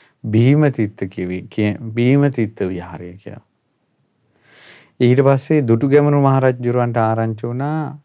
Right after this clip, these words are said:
මහා කස්සප මහරහතන් වහන්සේගේ දළදා වහන්සේ නමක් භීමතිත්ත විහාරේ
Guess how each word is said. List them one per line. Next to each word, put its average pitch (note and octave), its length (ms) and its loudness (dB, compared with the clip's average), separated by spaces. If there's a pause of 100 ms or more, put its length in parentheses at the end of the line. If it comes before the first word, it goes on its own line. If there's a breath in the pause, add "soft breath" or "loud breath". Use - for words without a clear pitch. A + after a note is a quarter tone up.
(260)
මහා C3+ 320 4
කස්සප C3 360 0
මහරහතන් A#2+ 520 -4
වහන්සේගේ A#2 580 -6
දළදා B2 440 0
වහන්සේ B2 380 -4
නමක් A#2 380 -8
භීමතිත්ත A2+ 640 -6
විහාරේ G2+ 560 -10